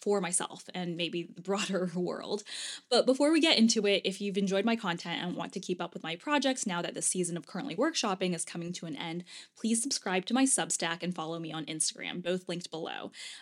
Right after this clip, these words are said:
I'm putting together some new endeavors, which I'm really excited about, and overall, I just want to be able to keep in touch with you guys, even if it's not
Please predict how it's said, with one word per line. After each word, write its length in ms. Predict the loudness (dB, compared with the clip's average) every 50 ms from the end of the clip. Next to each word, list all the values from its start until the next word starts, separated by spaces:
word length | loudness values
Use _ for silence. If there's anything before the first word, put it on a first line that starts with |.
| _ _
I'm 160 | 0 0 0
putting 240 | 2 2 2 2 4
together 300 | 4 4 4 4 4 2
some 320 | 0 -2 -2 -2 -2 2
new 180 | 4 6 8 10
endeavors, 560 | 10 10 10 8 6 6 4 4 4 2 2
which 160 | 0 -2 -2
I'm 120 | -2 -2 0
really 100 | 2 2
excited 480 | 2 2 2 0 -2 -2 -2 -2 -2
about, 240 | -2 -2 -2 -2 0
and 140 | 0 0 0
overall, 420 | 0 0 2 2 4 4 4 2 2
I 140 | 0 -2 0
just 160 | -2 -2 -2
want 120 | -2 -2
to 40 | -2
be 120 | -2 -4
able 180 | -4 -4 -6 -6
to 80 | -6 -6
keep 200 | -6 -6 -6 -6
in 60 | -6
touch 240 | -4 -4 -4 -2 -2
with 100 | -4 0
you 120 | 0 0
guys, 340 | 2 4 4 2 2 2 0
even 220 | -2 -4 -4 -4
if 120 | -6 -8 -2
it's 160 | 0 0 0
not 300 | 0 -4 -6 -6 -8